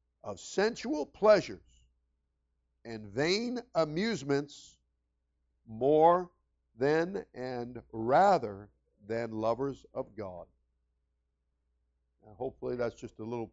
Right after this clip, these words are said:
plainer talk, words that you can identify with. The moral of the story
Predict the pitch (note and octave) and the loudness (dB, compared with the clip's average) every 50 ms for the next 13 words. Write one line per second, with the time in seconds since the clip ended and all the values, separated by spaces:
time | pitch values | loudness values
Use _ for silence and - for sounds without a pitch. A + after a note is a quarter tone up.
0 | _ _ C3+ C3+ B2+ B2 A#2 G#2+ G2+ - _ _ _ _ _ _ _ _ _ _ | _ _ -10 -8 -8 -8 -10 -12 -14 -18 _ _ _ _ _ _ _ _ _ _
1 | _ _ - C#3 C3 A#2+ A#2 - _ - _ _ _ _ _ _ _ _ G#2+ A#2 | _ _ 0 4 4 4 4 0 _ -20 _ _ _ _ _ _ _ _ -8 -6
2 | B2 B2+ B2 A#2 G#2+ - _ _ _ _ _ _ _ _ _ _ G#2 _ _ A#2 | -4 -4 -6 -8 -10 -12 _ _ _ _ _ _ _ _ _ _ -20 _ _ -20
3 | G#2 - G#2+ G#2+ G#2 G#2 G#2 A#2+ B2+ B2 A#2 - _ G#2+ G2 F#2+ G2 G2 F#2+ F2+ | -20 -16 -16 -16 -16 -14 -12 -10 -10 -10 -10 -10 _ -10 -10 -10 -12 -16 -18 -20
4 | _ _ _ _ _ _ _ _ _ _ _ _ _ _ _ _ _ _ _ _ | _ _ _ _ _ _ _ _ _ _ _ _ _ _ _ _ _ _ _ _
5 | _ _ _ G#2 G#2+ B2 C#3 C#3+ D3 D3+ D3+ D3+ D3+ C3+ C#3 B2+ - - - D#3+ | _ _ _ -10 -4 0 4 4 6 6 4 2 2 -2 -4 -12 -12 -10 -4 -2
6 | D#3 C#3+ C#3 C3 A#2+ G#2+ | -2 -2 -2 -4 -6 -10